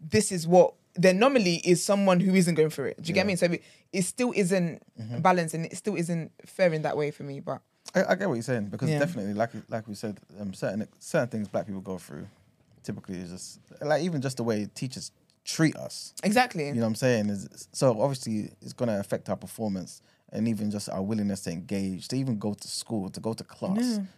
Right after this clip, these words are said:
Speaker 2: what I'm saying? Certain things are gonna affect us more. I think maybe my issue would be, how do we solve that in the classroom first? Because I don't know, it just doesn't sit well with me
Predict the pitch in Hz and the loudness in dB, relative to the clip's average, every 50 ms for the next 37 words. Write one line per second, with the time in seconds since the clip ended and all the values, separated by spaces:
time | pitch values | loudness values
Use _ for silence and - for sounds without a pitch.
0 | _ - - 113 123 131 143 123 113 - 151 135 120 120 107 104 - 104 107 101 | _ -8 -6 -4 -2 0 0 0 0 0 0 -2 -2 -4 -6 -4 -4 -4 -4 -2
1 | - 101 - - 95 - - 104 101 92 - - _ _ _ _ _ _ _ - | -4 -6 -8 -8 -10 -6 -4 -2 -2 -2 -4 -8 _ _ _ _ _ _ _ -10
2 | 98 101 - 143 120 107 127 127 117 113 110 110 117 117 - - 117 - - 101 | -6 -4 -2 -2 0 2 0 0 0 0 0 0 0 0 0 -2 -6 -8 -8 -10
3 | 92 85 - 98 95 92 87 - _ _ _ _ _ _ _ _ - 98 101 110 | -10 -8 -8 -8 -8 -8 -10 -14 _ _ _ _ _ _ _ _ 0 0 2 2
4 | 107 98 101 98 - - 117 104 101 98 - 107 92 - - _ _ _ _ _ | 0 -2 -6 -6 -4 -2 -2 -2 -2 -2 -4 -8 -8 -8 -10 _ _ _ _ _
5 | - 107 95 92 90 - - 98 104 - - - - - - - - - 165 165 | -10 -10 -8 -8 -6 -4 -2 -2 -2 -2 -6 -16 -20 -20 -14 -8 -6 -6 -6 -6
6 | - - 107 101 131 131 - 135 151 160 160 165 165 160 139 117 156 151 - 151 | -8 -10 -6 -6 -4 -4 -2 0 0 2 2 2 2 2 0 0 -4 -6 -6 -6
7 | 139 127 123 - - - 117 139 143 143 131 123 104 107 104 95 | -4 -4 -4 -4 -4 0 4 6 6 8 6 6 4 2 0 0